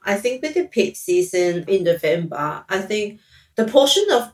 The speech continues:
online shopper will grow this year as well, because as I said before, we are quite used to, after covid of two years, we're quite used to, we're not used to the crowd anymore. Every time we go to the shopping centre, we can't find parking for ten minutes. It's like, "Nah, let's go home."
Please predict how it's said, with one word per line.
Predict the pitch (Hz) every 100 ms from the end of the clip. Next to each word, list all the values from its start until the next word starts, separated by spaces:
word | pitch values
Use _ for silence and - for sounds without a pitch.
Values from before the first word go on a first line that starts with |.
| _
online | - 160 180 196
shopper | 196 170 185 170
will | 165 151
grow | 156 156 151
this | 151 160 -
year | 143 -
as | 160 156 -
well, | 156 151
because | 180 180 156 156
as | 180
I | 175
said | 165 175
before, | 180 - 170 160 - - _ _ _ _
we | 254 269
are |
quite | 269 311 381 -
used | 190 202 -
to, |
after | - 220 294 294
covid | - 180 185 180
of | 175
two | 185
years, | 175 170 165
we're | 185 180
quite | 262 262 180
used | 180 180
to, | 180 160 151 - - _ _ _ _ _
we're | 240 233
not | 277 294
used | 196 196
to | 190
the | 170
crowd | 170 185 160 165
anymore. | 156 147 147 117 - - - _ _
Every | 226 269 285
time | 285
we | 240
go | 220 208
to | 196 180
the |
shopping | 180 214 262 247
centre, | 226 220 214 196
we | 180
can't | 262 233
find | 214 202
parking | 180 196 202
for | 180
ten | 175 196 185
minutes. | 185 185
It's | 185
like, | 170 131 -
"Nah, | 160 147 -
let's | - -
go | - 165
home." | 160 - -